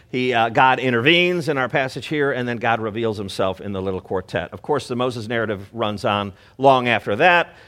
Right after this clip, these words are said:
uh, but not without the addition of Aaron and the subsequent dealings with the new Pharaoh and all that. What's noteworthy about this little quartet is, the, the reason I bring this up,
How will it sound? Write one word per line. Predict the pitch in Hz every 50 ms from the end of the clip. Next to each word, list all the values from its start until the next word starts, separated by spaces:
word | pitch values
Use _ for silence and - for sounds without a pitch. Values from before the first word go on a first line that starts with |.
| - -
uh, | - 117 113
but | 123 143 147
not | 180 170 -
without | 190 190 170 175 165
the | 160 143
addition | 131 143 127 - 123
of | 113 98 -
Aaron | 127 131 131 131 131 127 123 117 - _ _ _ _ _ -
and | 110 110 110 110
the | 110
subsequent | 107 - 135 110 113 120 - 120 104 98
dealings | 110 110 113 104 95
with | 117 87
the | 104
new | 95 95 92
Pharaoh | - - 95 95 92 90 85 87
and | 87 87
all | 85 85 82
that. | 87 82 73 - _ -
What's | 117 131 151 - 147
noteworthy | 147 170 202 220 165 240 214 175 139 127 117
about | 113 107 107 107 -
this | 123 - 143
little | 139 131 120
quartet | - - 127 117 - 139 107 87 - - _ _ -
is, | 101 95 85 -
the, | 117 117
the | 117 113
reason | 117 143 135 131 135
I | 131
bring | 117 135 135 139
this | 139 131 -
up, | 113 82 82 -